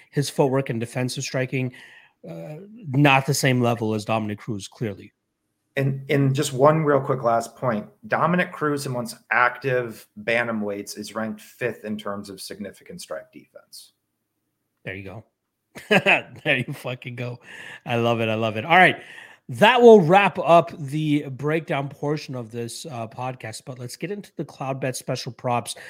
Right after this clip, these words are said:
Speaker 1: that they do have for the card. Once again, you guys can follow Cloud Bet, uh, and sign up to them below. One of the first ever crypto sports book on the market.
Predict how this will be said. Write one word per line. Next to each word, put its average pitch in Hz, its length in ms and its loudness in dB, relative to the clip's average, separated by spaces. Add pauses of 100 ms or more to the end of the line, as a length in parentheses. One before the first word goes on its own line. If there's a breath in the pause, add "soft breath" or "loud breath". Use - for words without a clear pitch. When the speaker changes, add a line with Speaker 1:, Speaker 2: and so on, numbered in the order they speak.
(160 loud breath)
Speaker 1:
that 127 160 -2
they 123 100 -2
do 120 240 -4
have 113 460 -2 (220 loud breath)
for 120 380 -2
the 110 140 -10
card. 123 320 -4
Once 117 160 -8
again, 120 160 -6
you 113 60 -8
guys 113 200 -8
can 117 140 -12
follow 113 300 -8
Cloud 110 320 -8
Bet, 110 180 -6 (300 loud breath)
uh, 110 160 -6
and 113 100 -12
sign 131 240 -4
up 120 120 -4
to 139 100 -10
them 117 140 -4
below. 110 200 -2
One 120 160 -4
of 113 100 -4
the - 60 -16
first 131 180 -10
ever 113 140 -10
crypto - 320 -12
sports 110 320 -12
book - 300 -16
on 190 160 6
the 170 80 8
market. 160 540 6